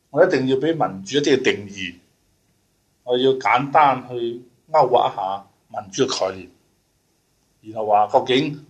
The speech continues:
呢樣噉樣嘅民主，我哋所了解、所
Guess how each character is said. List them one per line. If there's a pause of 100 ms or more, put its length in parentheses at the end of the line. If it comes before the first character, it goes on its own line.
呢
樣
噉
樣
嘅
民
主，
我
哋
所
了
解、
所